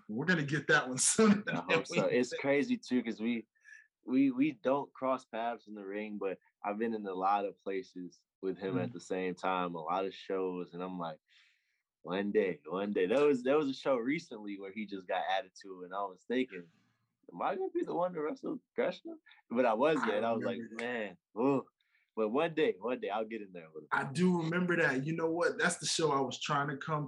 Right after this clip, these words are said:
Speaker 1: to, because that was before I
Speaker 2: Yeah.
Speaker 1: even found out he was gonna be there. And I was like,
Speaker 2: Yeah.
Speaker 1: "Wait, Gresh is gonna be there?" Like,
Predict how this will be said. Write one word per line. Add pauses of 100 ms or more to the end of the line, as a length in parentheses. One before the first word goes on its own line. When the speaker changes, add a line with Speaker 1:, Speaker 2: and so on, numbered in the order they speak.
Speaker 1:
to,
because
that
was
before
I
Speaker 2:
Yeah.
Speaker 1:
even
found
out
he
was
gonna
be
there. (440)
And
I
was
like,
Speaker 2:
Yeah.
Speaker 1:
"Wait,
Gresh
is
gonna
be
there?"
Like,